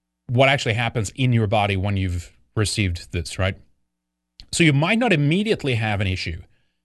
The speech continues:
It's something that could build up over time, as these lipids continue to slice and cut through things, right? As it, as it's traveling throughout the body, through the blood vessels,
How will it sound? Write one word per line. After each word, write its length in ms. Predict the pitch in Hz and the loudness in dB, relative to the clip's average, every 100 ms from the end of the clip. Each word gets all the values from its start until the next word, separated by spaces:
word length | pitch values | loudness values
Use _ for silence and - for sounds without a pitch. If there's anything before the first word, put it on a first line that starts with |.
| _ | _
It's 160 | 127 - | -2 0
something 260 | 185 175 | 2 2
that 140 | 156 - | 2 0
could 180 | 135 | 0
build 300 | 110 160 160 - | 0 0 0 0
up 220 | 147 - | -2 0
over 320 | 143 139 139 | 0 2 0
time, 460 | 135 160 226 98 - _ _ _ _ _ - | 0 -2 -2 -4 -8 _ _ _ _ _ -2
as 220 | 143 - | 0 2
these 200 | 139 123 | 0 2
lipids 360 | 127 135 156 | 0 0 -4
continue 400 | - 143 127 131 | -2 -2 0 0
to 300 | 135 135 123 - | 0 -2 -2 -6
slice 420 | - 113 127 - | -4 0 0 0
and 140 | 123 | -4
cut 240 | - 151 - | 0 -2 0
through 240 | - 269 | -4 -2
things, 320 | - 82 80 | -2 -2 -2
right? 160 | 107 123 | -2 0
As 160 | 123 123 | 0 -2
it, 140 | 113 | -2
as 160 | 123 113 | -2 -2
it's 160 | 104 | -4
traveling 580 | - 131 123 120 117 113 | -2 0 2 2 2 0
throughout 280 | - 117 - | 2 0 0
the 60 | |
body, 360 | 104 170 226 220 | 2 4 4 -2
through 180 | - 117 | -2 -2
the 80 | 98 | 0
blood 240 | 151 180 | 0 0
vessels, 500 | 170 165 175 156 - | 0 -2 -2 -2 -6